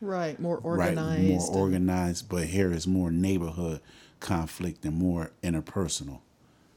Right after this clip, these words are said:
Speaker 1: Well, even so, there's some gang members from the largest gangs in this area have been prosecuted and put in prison,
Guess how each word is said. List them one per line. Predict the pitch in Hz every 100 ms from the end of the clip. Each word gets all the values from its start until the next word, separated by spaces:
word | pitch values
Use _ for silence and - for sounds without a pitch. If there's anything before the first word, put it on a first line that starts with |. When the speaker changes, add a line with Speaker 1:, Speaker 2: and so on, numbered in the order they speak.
| _ - -
Speaker 1:
Well, | 202 196
even | 233 240
so, | 233 233 214 180
there's | 175 170
some | - 196 196
gang | 180 180 208 202
members | 160 160 160 156 -
from | - 165 156
the | 156
largest | 160 156 156 156
gangs | - 240 302 208
in | 165
this | 156
area | 165 160 156
have | 156
been | 160 160
prosecuted | - 160 - 156 - 175 170 151
and | 143
put | - 156
in | 139
prison, | - 254 254 165 156